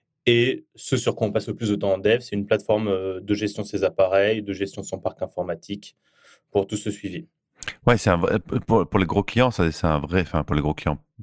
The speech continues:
Speaker 2: pour les, c'est quoi tes clients typiques ? J'ai, j'ai, j'ai l'image de deux clients. Soit le client qui a une énorme, euh, euh, base de, de, de matériel et qui a pas tellement envie de s'embêter, soit la, l'entreprise qui bouge beaucoup, typiquement startup, scale-up, qui a besoin de beaucoup de matos.
Speaker 1: Ouais.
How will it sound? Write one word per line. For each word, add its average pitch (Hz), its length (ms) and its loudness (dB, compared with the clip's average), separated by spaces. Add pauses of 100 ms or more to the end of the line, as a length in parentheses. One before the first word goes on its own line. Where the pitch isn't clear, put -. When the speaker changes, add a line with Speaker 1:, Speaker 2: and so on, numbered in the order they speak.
Speaker 2:
pour - 120 2
les, 87 360 2 (380)
c'est - 120 -2
quoi - 140 4
tes 90 140 0
clients 87 240 2
typiques ? 82 300 0
J'ai, 87 200 4
j'ai, 90 220 2
j'ai 87 240 4
l'image 101 260 4
de 98 80 2
deux 98 140 2
clients. 82 280 0
Soit 120 340 2
le 107 120 2
client 104 300 2
qui - 100 -4
a 87 60 4
une 80 100 2
énorme, 92 520 4
euh, 80 380 2 (760)
euh, 82 240 2
base 82 340 2
de, 78 240 2
de, 78 460 -2
de 76 120 -2
matériel 80 500 2
et 78 60 -2
qui - 120 -8
a 76 40 2
pas 80 140 -2
tellement 82 320 2
envie 82 160 0
de - 60 -12
s'embêter, 110 680 2
soit 107 360 2
la, 95 200 4
l'entreprise 87 500 0
qui 85 240 0
bouge 82 320 0
beaucoup, 90 360 0 (140)
typiquement 85 440 -2
startup, - 360 -2 (200)
scale-up, 85 440 -2 (560)
qui - 100 -4
a 80 40 2
besoin 80 260 2
de 80 60 0
beaucoup 78 220 -4
de 80 40 2
matos. 90 380 0
Speaker 1:
Ouais. 110 160 0